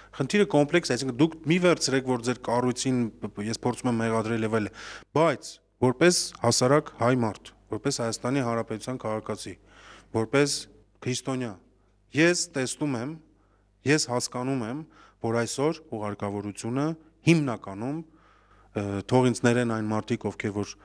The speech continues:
հուղարկավորությամբ են զբաղվում, բայց իմ կարծիքով, իմ սուբյեկտիվ, իմ անձնական տպավորությամբ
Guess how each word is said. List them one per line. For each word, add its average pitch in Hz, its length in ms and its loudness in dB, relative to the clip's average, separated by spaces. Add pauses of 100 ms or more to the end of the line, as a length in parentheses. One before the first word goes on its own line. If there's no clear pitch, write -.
(300)
հուղարկավորությամբ 107 960 0
են 101 80 0
զբաղվում, 95 520 -2 (200)
բայց 113 200 0
իմ 156 180 6
կարծիքով, 123 640 -4
իմ 120 100 -4
սուբյեկտիվ, 104 580 -4
իմ 98 160 -8
անձնական 104 460 -6
տպավորությամբ 98 720 -4